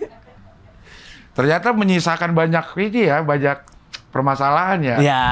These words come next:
Speaker 2: banyak permasalahan. Sisa-sisanya sih ya kayak gitu.
Speaker 1: Dan ini pasti juga di caleg-caleg yang lain juga
Speaker 2: Semuanya, di semuanya.
Speaker 1: merasakan ini juga
Speaker 2: Merasakan
Speaker 1: ya?
Speaker 2: ini semua. Kayak datang lah ibaratnya sekarang nih habis kalah kemarin.
Speaker 1: Ah.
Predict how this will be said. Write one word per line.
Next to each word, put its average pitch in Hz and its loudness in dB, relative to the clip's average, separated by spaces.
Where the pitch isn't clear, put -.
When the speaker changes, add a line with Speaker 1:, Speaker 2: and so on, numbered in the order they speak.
Speaker 2:
banyak 131 -2
permasalahan. 131 -2
Sisa-sisanya 147 -4
sih 214 -4
ya 170 0
kayak 147 -4
gitu. 147 -4
Speaker 1:
Dan 156 0
ini 190 -2
pasti 180 -2
juga 165 2
di 147 0
caleg-caleg 135 -2
yang 135 -4
lain 156 -2
juga 160 4
Speaker 2:
Semuanya, 202 2
di 156 4
semuanya. 147 2
Speaker 1:
merasakan 143 -2
ini 147 -2
juga 151 2
Speaker 2:
Merasakan 156 0
Speaker 1:
ya? - 2
Speaker 2:
ini 156 2
semua. 160 0
Kayak 160 0
datang 202 0
lah 208 2
ibaratnya 175 0
sekarang 165 0
nih 190 -2
habis 131 -4
kalah 135 0
kemarin. 139 -2
Speaker 1:
Ah. 95 -8